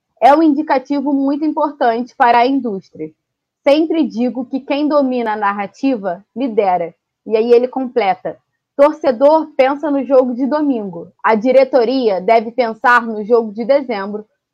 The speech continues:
Fecha aspas. Foi essa declaração que ele deu no Twitter. E antes de passar pra você, João, eu vou tra-, vou recapitular que na partida contra o São Paulo, que assim como, é, no final do Brasileiro, né? Assim como você, eu também tava lá,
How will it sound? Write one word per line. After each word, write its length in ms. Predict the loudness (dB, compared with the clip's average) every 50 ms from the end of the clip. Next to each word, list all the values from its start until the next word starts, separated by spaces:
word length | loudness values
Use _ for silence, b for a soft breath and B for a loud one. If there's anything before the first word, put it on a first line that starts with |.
| _
Fecha 320 | -2 -2 -2 -2 -2 -2 0
aspas. 480 | 0 0 0 -2 -4 _ -12 -12 -12 _ _ _ _ _ _ _
Foi 120 | 0 2
essa 240 | 2 2 2 0 -2
declaração 560 | -4 -2 0 0 0 0 0 -2 -2 -6 -4
que 80 | -4 -4
ele 140 | -4 -4 -2
deu 180 | -2 -2 -2
no 140 | -4 -6 -10
Twitter. 440 | -8 -6 -6 -4 -2 0 0 0 0
E 80 | 0 -2
antes 240 | -4 -6 -8 -8
de 120 | -8 -4 -2
passar 280 | -2 -2 -2 -2 -4 -4
pra 140 | -2 -4 -4
você, 400 | -6 -8 -6 -2 0 0 0 0
João, 200 | -4 -6 -6 -8
eu 80 | -6
vou 160 | -6 -4 -4
tra-, 260 | -2 -2 0 0 0 -2 -6
vou 200 | -6 -4 -2 -2
recapitular 800 | -2 -2 -2 -2 -4 -4 -4 _ -2 2 4 4 4 4 2 b b b b b b _ _ _
que 300 | -6 -6 -4 -4 -4 -4
na 120 | -2 -2 -2
partida 420 | -2 -2 -4 -4 -4 -4 -4 -2
contra 300 | -2 -2 -4 -4 -4 -6
o 40 | -6
São 220 | -6 -6 -6 -4
Paulo, 380 | -2 0 2 2 2 0 -2 -2
que 120 | -2 -2
assim 300 | -2 -2 -2 -6 -10 -6
como, 380 | -4 -4 -4 -2 -4 -4 -6 -8 -8
é, 300 | -6 -6 -6 -6 -8 -8
no 140 | -12 -14 -14
final 220 | -12 -10 -8 -8
do 80 | -8 -6
Brasileiro, 420 | -6 -6 -6 -4 -6 -6 -6 -6
né? 120 | -6 -8 -10
Assim 200 | -10 -10 -8 -6
como 240 | -4 -4 -4 -2
você, 280 | 0 -2 0 0 0 -2
eu 60 | -2
também 260 | -2 -4 -6 -6 -4
tava 260 | -2 -2 0 0 0 2
lá, 220 | 4 2 2 0